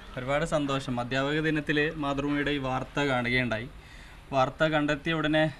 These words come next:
ഞങ്ങളുടെ വിദ്യാർത്ഥികളാണ് ഞങ്ങൾക്കിത് അയച്ചു തരുന്നതും അതുപോലെ തന്നെ ഗ്രൂപ്പിലൂടെയൊക്കെ ഷെയർ ചെയ്യുന്നു. ആ, മുകേഷ് സമ്മതിക്കുമോ എന്നുള്ള ഒരു പേടിയായിരുന്നു എല്ലാവർക്കും ഉണ്ടായിരുന്നത്. അങ്ങനെ മുകേഷിനെ വിളിച്ചു. മുകേഷ് പറഞ്ഞു, "ഞാൻ ജോലിയിലാണ്,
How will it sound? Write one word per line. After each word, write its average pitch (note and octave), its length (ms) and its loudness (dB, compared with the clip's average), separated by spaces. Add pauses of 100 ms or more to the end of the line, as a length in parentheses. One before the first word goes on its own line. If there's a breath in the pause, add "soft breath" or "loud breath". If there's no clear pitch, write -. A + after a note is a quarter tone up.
(140 loud breath)
ഞങ്ങളുടെ D3 400 2
വിദ്യാർത്ഥികളാണ് D3 800 2
ഞങ്ങൾക്കിത് C3+ 640 -2
അയച്ചു C3 300 0
തരുന്നതും C3+ 600 -2
അതുപോലെ C3 260 -2
തന്നെ C3+ 200 -2
ഗ്രൂപ്പിലൂടെയൊക്കെ C3 560 -2
ഷെയർ B2+ 260 0
ചെയ്യുന്നു. A#2+ 240 -2 (760 loud breath)
ആ, C#3+ 80 8
മുകേഷ് D3 480 6
സമ്മതിക്കുമോ F3 580 4
എന്നുള്ള D#3+ 640 4 (100)
ഒരു D3+ 160 2 (100)
പേടിയായിരുന്നു D3+ 540 6
എല്ലാവർക്കും C3+ 400 4
ഉണ്ടായിരുന്നത്. A#2+ 480 0 (500 loud breath)
അങ്ങനെ C#3 180 4
മുകേഷിനെ D#3 480 6
വിളിച്ചു. E3 400 2 (420 loud breath)
മുകേഷ് C#3+ 280 4
പറഞ്ഞു, D#3 200 6
"ഞാൻ D#3 220 4
ജോലിയിലാണ്, D3+ 720 6